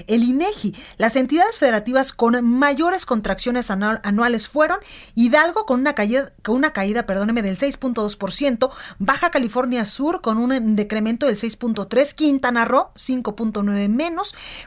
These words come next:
Puebla cinco punto ocho por ciento y Guerrero con el cuatro punto tres por ciento comparado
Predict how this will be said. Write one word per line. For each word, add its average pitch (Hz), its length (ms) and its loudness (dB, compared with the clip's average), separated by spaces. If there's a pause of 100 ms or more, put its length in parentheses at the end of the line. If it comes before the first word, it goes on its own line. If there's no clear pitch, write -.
(120)
Puebla 302 400 4
cinco 285 460 -2
punto 247 400 -4
ocho 220 300 -4
por 214 120 -4
ciento 311 600 0
y 226 160 0
Guerrero 254 320 0
con 220 160 -2
el 202 140 -4
cuatro 262 320 0
punto 226 260 -6
tres 208 180 -8
por 185 180 -8
ciento 208 300 -6
comparado 185 500 -4